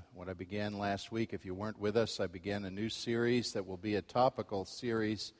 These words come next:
of messages considering themes that need emphasis. They're splashed all over Scripture.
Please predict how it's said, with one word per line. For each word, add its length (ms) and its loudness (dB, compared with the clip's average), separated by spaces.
of 120 -10
messages 640 2
considering 640 4
themes 640 0
that 200 8
need 320 4
emphasis. 840 4
They're 440 2
splashed 680 4
all 300 6
over 240 6
Scripture. 600 0